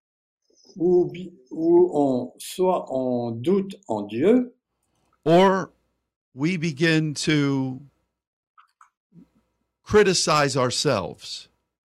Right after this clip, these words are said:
Speaker 1: ou bien on commence à se critiquer soi-même.
Speaker 2: God, did you lie to me?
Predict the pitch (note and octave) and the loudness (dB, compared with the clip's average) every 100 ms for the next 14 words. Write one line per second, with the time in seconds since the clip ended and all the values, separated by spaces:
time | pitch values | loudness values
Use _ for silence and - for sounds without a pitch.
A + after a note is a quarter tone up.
0 | _ _ _ _ - B2 B2 C#3+ E3+ F3 | _ _ _ _ -8 -6 -2 0 0 -4
1 | - B2+ B2 B2 B2 C3+ C3 D#3+ E3 - | -4 -4 0 0 -2 -4 -4 -4 -4 -6
2 | - B2 - A#2+ - G#3 G#3+ G#3 F#3+ F3+ | -8 -6 -6 -6 -4 -4 -4 -6 0 4
3 | F3 - D3 B2+ A2+ G2 F2+ - _ _ | 4 4 0 0 -2 -6 -14 -20 _ _
4 | _ _ _ _ _ _ _ _ _ _ | _ _ _ _ _ _ _ _ _ _
5 | A#2+ C3+ F3+ G3+ F3 D#3 D#3+ C#3+ G#3 F3 | -6 2 6 6 2 -4 -4 -2 0 0
6 | E3+ F3+ D#3 C#3 - A#2 G2+ D#2 - | 2 2 2 -2 -4 -4 -4 -8 -14